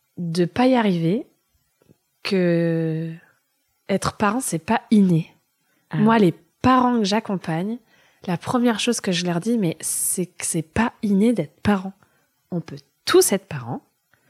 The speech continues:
Speaker 1: mais c'est pas pour rien que, bah, il y a
Speaker 2: Bah,
Speaker 1: un
Speaker 2: qu'il y a des
Speaker 1: diplôme.
Speaker 2: Ouais, et puis qu'il y a des conseillères, des, des... enfin, qu'il y a des personnes qui sont là pour nous, pour, euh,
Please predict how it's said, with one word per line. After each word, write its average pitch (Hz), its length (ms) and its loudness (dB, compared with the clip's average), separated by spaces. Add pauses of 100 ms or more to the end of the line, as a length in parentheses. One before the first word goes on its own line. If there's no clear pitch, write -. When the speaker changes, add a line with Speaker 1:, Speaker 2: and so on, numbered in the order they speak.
(880)
Speaker 1:
mais 170 100 -2
c'est 156 160 -4
pas 226 140 -2
pour 226 180 -2
rien 202 160 2
que, 170 380 0
bah, 147 140 -4 (540)
il 156 80 -10
y 143 60 -2
a 143 40 2
Speaker 2:
Bah, 160 60 4
Speaker 1:
un 147 40 -2
Speaker 2:
qu'il 156 100 0
y 160 60 6
a - 20 4
des 156 100 4
Speaker 1:
diplôme. 156 380 8 (160)
Speaker 2:
Ouais, 160 280 2
et 156 80 -10
puis - 120 -12
qu'il 165 80 2
y - 20 6
a - 20 2
des 147 100 2
conseillères, 160 500 2
des, 151 360 2
des... 147 440 0 (240)
enfin, 156 160 -4
qu'il 160 120 -4
y - 20 -2
a - 20 2
des 156 40 0
personnes 170 320 -2
qui 170 120 -8
sont 165 160 -2
là 170 120 2
pour 160 160 -4
nous, 151 260 0 (120)
pour, 151 240 2
euh, 131 120 2